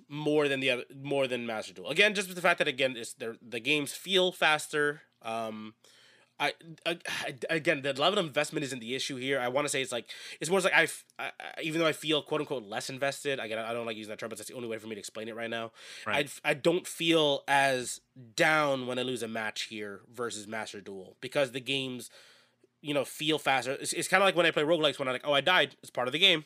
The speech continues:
Speaker 1: Just get back
Speaker 2: Yep.
Speaker 1: into it again," kinda thing. You know
Speaker 2: Yep.
Speaker 1: what I mean? I'll throw my he-, I'll throw myself against the wall to figure it out, and then hopefully the next one works better in my favor. That's kinda how I s-, how I see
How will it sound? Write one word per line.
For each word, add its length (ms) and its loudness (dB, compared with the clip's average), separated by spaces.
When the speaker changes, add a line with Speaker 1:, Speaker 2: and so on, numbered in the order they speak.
Speaker 1:
Just 180 -12
get 140 0
back 140 0
Speaker 2:
Yep. 100 -2
Speaker 1:
into 80 -6
it 80 -6
again," 200 -8
kinda 200 -10
thing. 200 -12
You 60 -10
know 80 -2
Speaker 2:
Yep. 60 -2
Speaker 1:
what 80 -4
I 20 -2
mean? 100 -6
I'll 100 4
throw 180 2
my 140 4
he-, 160 2
I'll 80 0
throw 180 2
myself 220 2
against 220 -4
the 80 -4
wall 260 4
to 60 -2
figure 340 -4
it 100 -2
out, 380 0
and 140 -6
then 100 0
hopefully 320 -2
the 40 -6
next 200 -4
one 160 -8
works 220 -12
better 200 -8
in 80 -10
my 120 -10
favor. 420 -8
That's 140 -6
kinda 200 -6
how 200 -8
I 60 -8
s-, 200 -12
how 180 -8
I 100 -8
see 340 -8